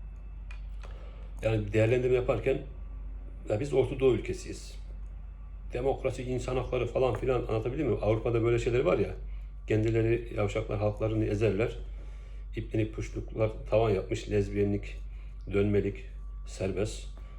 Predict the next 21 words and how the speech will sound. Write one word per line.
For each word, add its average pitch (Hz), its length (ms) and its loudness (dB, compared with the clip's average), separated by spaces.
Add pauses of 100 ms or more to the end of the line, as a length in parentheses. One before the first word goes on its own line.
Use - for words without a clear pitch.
(280)
Ondan 92 120 -2
sonra 95 160 0
vatandaş 104 460 2
bir 107 40 -2
gösteri 101 360 0
yapsa 101 420 2
yaka 101 240 0
paça 101 220 -2
içeri 101 240 0
atarlar. 95 340 -2
"Sana 107 220 2
bana 107 180 6
gelin 107 180 4
insan 101 260 0
hakları" 101 240 0
falan 101 300 2
derler. - 360 -6 (1200)
Ondan 87 160 -6
sonra 101 280 -2
ama 110 220 2
bu, 117 140 0